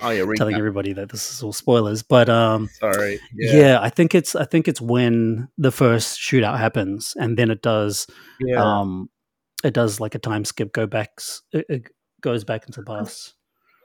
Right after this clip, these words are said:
Speaker 1: Yeah, going back to your point about, like, Quentin Tarantino, I think it's kind of interesting where, like, you know, when you watch films, uh, in any sort of half serious way, like, you kinda get used to the, the Oscar method of judging a film, where it's like, these characters need to have an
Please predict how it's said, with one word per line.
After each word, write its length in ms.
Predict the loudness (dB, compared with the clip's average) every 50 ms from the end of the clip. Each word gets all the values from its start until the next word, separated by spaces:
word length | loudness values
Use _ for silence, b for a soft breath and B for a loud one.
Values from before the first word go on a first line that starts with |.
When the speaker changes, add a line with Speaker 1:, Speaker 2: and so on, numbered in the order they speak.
| _ _ _ _ _ _ _ _ _ _ -6
Speaker 1:
Yeah, 100 | -4 0
going 180 | 0 0 0
back 140 | 0 -2 -4
to 80 | -6 -6
your 60 | -4
point 160 | -2 -2 0
about, 140 | 0 0 0
like, 120 | -2 -4 -6
Quentin 200 | -8 -10 -8 -8
Tarantino, 340 | -8 -6 -6 -4 -4 -4 -4
I 40 | -6
think 120 | -6 -8
it's 80 | -6 -6
kind 100 | -6 -4
of 80 | -6
interesting 340 | -6 -8 -10 -10 -8 -6 -4
where, 140 | -4 -4 -4
like, 300 | -4 -4 -6 -8 -12 -10
you 140 | -6 -4 -2
know, 140 | -2 -2 -2
when 420 | -4 -6 -8 -8 -6 -4 -4 -2
you 160 | -2 -2 -2
watch 340 | 0 2 2 2 2 -2 -8
films, 800 | -10 -4 -2 0 0 0 0 0 -2 -4 -4 -6 -10 -12 -16 -18 _ _ _ _ _ _ _ _ _ _ _ 0
uh, 440 | 2 2 2 2 2 0 -2 -4 -6 -8 -6
in 100 | -4 -2
any 160 | 0 0 0
sort 160 | 0 -2 -2
of 80 | -2 -2
half 220 | 0 -2 -2 -2
serious 360 | -4 -6 -4 -4 -4 -4 -4 -4
way, 120 | -4 -4
like, 180 | -4 -4 -6 -6
you 80 | -8
kinda 260 | -4 -2 0 0 0
get 180 | 0 -2 -2 -4
used 300 | -4 -6 -8 -8 -6 -6
to 120 | -4 -4
the, 160 | -4 -4 -6 -6
the 160 | -6 -6 -4
Oscar 420 | -2 -4 -4 -4 -6 -6 -6 -4
method 320 | -4 -4 -6 -6 -6 -6 -6
of 100 | -6 -6
judging 300 | -6 -6 -6 -6 -8 -8
a 40 | -6
film, 320 | -6 -6 -6 -6 -8 -10 -4
where 120 | -2 0 0
it's 120 | 0 -2
like, 200 | -4 -6 -8 -10 b b b b b b _
these 200 | -8 -6 -6 -8
characters 640 | -10 -14 -14 -10 -10 -10 -10 -10 _ -12 -12 -12 -12
need 140 | -14 -14 -12
to 80 | -12 -12
have 100 | -12 -12
an 120 | -14